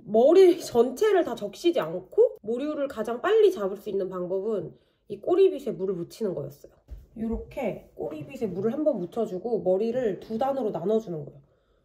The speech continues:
그리고 이렇게 지그재그로 빗으면서 살짝 이 모류를 긁어준다는 느낌으로, 그리고 이 위에 있는 머리는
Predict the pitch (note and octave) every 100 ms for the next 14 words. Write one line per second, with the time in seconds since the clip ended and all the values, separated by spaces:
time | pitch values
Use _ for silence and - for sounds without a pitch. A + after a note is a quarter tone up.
0 | _ _ - G#3+ B3 A3 A3 A3 - A3
1 | - A3+ B3 A#3 A3+ G#3+ G3+ F#3+ G3 F#3+
2 | A3 F#3+ F3+ G#3+ G#3 E3 - _ _ _
3 | _ _ _ _ - E4+ F4+ _ - C#4+
4 | _ _ - G#3 F#3 F#3+ A3+ B3+ B3 A3+
5 | A3+ A#3 A#3+ B3+ C#4 G#3 G3 F#3 F#3 E3+
6 | D#3 - E3 F3 C#4 _ _ - - -
7 | - - A3+ A3+ A#3 - G#3+ F#3+ A3 A#3+
8 | G#3+ G3 F3+ E3+ F3+ F#3 G#3 D#3+ -